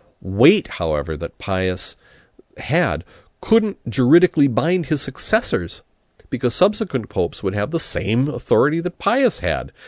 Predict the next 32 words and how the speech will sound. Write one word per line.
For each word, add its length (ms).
and 120
they 80
could 140
make 220
changes 480
if 120
they 120
want 240
to, 180
and 140
they 140
did. 380
They 100
had 200
the 80
right 240
to 100
supplant 800
it 140
as 240
the 80
primary 640
expression 500
of 40
the 80
Roman 240
Rite, 300
and 300
Paul 220
the 60
Sixth 400
did. 340